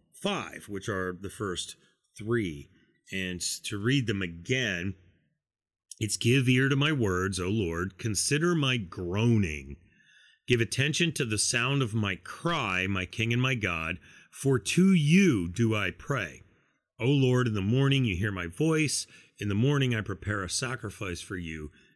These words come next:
and watch." And again, that "prepare a sacrifice for you," um, could be translated, "I direct my prayer to you." Prayer is sort of a sacrifice of love to God and is thus a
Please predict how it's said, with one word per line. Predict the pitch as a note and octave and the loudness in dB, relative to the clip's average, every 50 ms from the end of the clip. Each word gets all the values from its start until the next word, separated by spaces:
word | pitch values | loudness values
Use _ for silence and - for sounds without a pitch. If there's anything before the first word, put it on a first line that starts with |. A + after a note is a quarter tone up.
| _ - | _ -16
and | F#2 F2 F2+ F#2+ | -14 -12 -8 -6
watch." | G#2+ G2+ E2 C#2+ - - - | -6 -6 -6 -10 -14 -16 -16
And | G#2 F2+ | -14 -16
again, | E2+ E2 G#2 G2 E2+ D#2+ E2 | -14 -10 -10 -10 -10 -10 -10
that | E2+ F2 D#2+ E2 - _ | -10 -10 -10 -10 -12 _
"prepare | - F#2+ F2 - G#2+ G2+ E2 | -18 -18 -12 -10 -10 -10 -8
a | D#2 | -10
sacrifice | - - G#2+ F#2+ G2 F#2 F#2+ F2 - - F2 E2 D#2+ - | -10 -10 -10 -10 -12 -14 -14 -18 -18 -16 -14 -14 -14 -14
for | - - _ E2 | -16 -18 _ -16
you," | D#2+ E2 E2 E2 D#2+ D2+ D2 - _ _ _ _ _ _ _ _ _ - | -14 -12 -12 -12 -12 -12 -14 -16 _ _ _ _ _ _ _ _ _ -20
um, | E2 E2 D#2 C#2+ D2 - - - - _ _ _ _ _ | -20 -20 -18 -18 -20 -20 -20 -20 -20 _ _ _ _ _
could | - - - - F3 F3 F3 F3 F3 F3 F3 D#3 | -18 -16 -2 2 4 6 6 6 6 4 2 2
be | C#3+ D#3 C#3 | -2 -4 -6
translated, | - - D3+ B2+ A#2+ A#2 A2+ G2 G#2+ G#2+ G#2+ G#2+ G#2 G#2 G2+ G2 - - - - _ _ _ - | -4 -4 -2 -2 0 -2 -2 -2 -2 -2 -2 0 0 -2 -2 -4 -8 -18 -20 -20 _ _ _ -6
"I | G2+ | -6
direct | G2 F#2 A2+ G2 F2+ G2+ G2+ G2 - - - | -2 -2 -2 -2 0 -2 -4 -4 -6 -6 -8
my | F#2+ F2 D#2+ D2+ - | -6 -6 -6 -8 -10
prayer | - - - - A#2 A2+ A2 G#2+ G2+ G2 F2+ E2 | -14 -14 -6 -4 -2 0 0 0 0 -2 -4 -4
to | - - - F2 | -6 -8 -10 -10
you." | E2 E2 D2 C2+ D2 - | -10 -10 -12 -14 -14 -16
Prayer | - - - A2 G#2 G2+ F#2+ F#2 E2+ - - - - - _ _ _ | -8 -4 -2 0 0 0 0 -2 -4 -6 -10 -18 -20 -20 _ _ _
is | G#2 G2 | -6 -4
sort | - A2 F#2+ | -4 -4 -6
of | E2+ | -6
a | D#2+ | -4
sacrifice | - - - F2 E2+ E2 - - - - - D2+ C#2+ - | -4 -4 -4 -6 -8 -12 -14 -16 -16 -14 -14 -14 -12 -14
of | F2 D2+ D#2+ | -16 -14 -14
love | E2 D#2+ D2+ D2 C#2+ - _ _ _ _ _ _ _ | -14 -14 -14 -16 -18 -20 _ _ _ _ _ _ _
to | - - - | -14 -14 -12
God | C#2+ D2+ - G#2 G2 E2 - - - | -10 -8 -6 -6 -6 -8 -10 -14 -16
and | D2+ D2 D#2 D2+ - - - | -16 -14 -14 -16 -16 -16 -18
is | - - - - - _ | -16 -14 -14 -14 -14 _
thus | G2+ F#2+ E2 D#2 D#2+ - - - | -10 -8 -8 -8 -6 -6 -6 -6
a | D#2+ D2+ C#2+ | -8 -10 -14